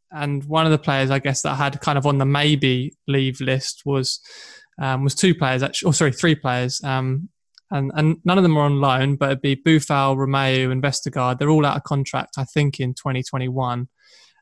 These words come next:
Um, and Boufal is,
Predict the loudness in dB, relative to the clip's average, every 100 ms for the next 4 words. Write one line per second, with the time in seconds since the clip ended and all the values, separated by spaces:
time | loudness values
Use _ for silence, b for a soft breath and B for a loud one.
0 | -8 -4 -2 -2 -4 -6 -8 _ _ _
1 | _ -20 -4 -2 0 -2 -4 -10 _ b
2 | b b 2 2 4 2 2 2 2 0
3 | -2 -4